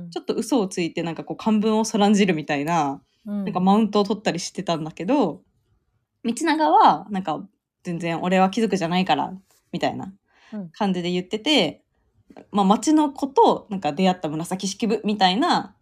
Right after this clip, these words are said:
Speaker 2: まあ、その状況でしたと。
Speaker 1: うん。
Speaker 2: でも、まあ、実際は道長の方が全然上の位だし、道長のお父さんが紫式部の、あの、もう全然仕事がないお父さんに、ちょっとこう、スパイ的な仕事をさせたりして、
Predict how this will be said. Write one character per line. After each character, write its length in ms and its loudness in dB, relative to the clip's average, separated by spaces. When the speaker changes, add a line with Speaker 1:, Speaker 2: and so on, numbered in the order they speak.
Speaker 2:
ま 200 4
あ、 40 0
そ 140 -8
の 320 -6
状 160 -2
況 180 -4
で 80 0
し 80 -12
た 100 -10
と。 200 -18
Speaker 1:
う 60 -10
ん。 40 -10
Speaker 2:
で 80 -2
も、 120 4
ま 120 4
あ、 40 0
実 260 -4
際 220 4
は 460 4
道 120 2
長 240 2
の 140 -4
方 140 -4
が 180 -8
全 260 0
然 280 0
上 160 2
の 120 2
位 300 -4
だ 80 -2
し、 500 -2
道 100 0
長 200 2
の 140 -2
お 100 -6
父 200 0
さ 160 -4
ん 120 -4
が 360 0
紫 400 -2
式 220 -6
部 100 -4
の、 320 0
あ 80 -8
の、 180 -6
も 180 -6
う 80 -10
全 180 2
然 220 0
仕 160 -4
事 140 -2
が 80 0
な 120 2
い 40 -2
お 60 -6
父 160 0
さ 160 -6
ん 100 -4
に、 300 -2
ち 80 -16
ょ 20 -16
っ 40 -20
と 80 -6
こ 80 -6
う、 40 -6
ス 240 -16
パ 120 2
イ 80 2
的 160 -2
な 80 -4
仕 160 -6
事 180 0
を 20 0
さ 140 -6
せ 120 -2
た 100 0
り 80 -4
し 100 -12
て、 400 0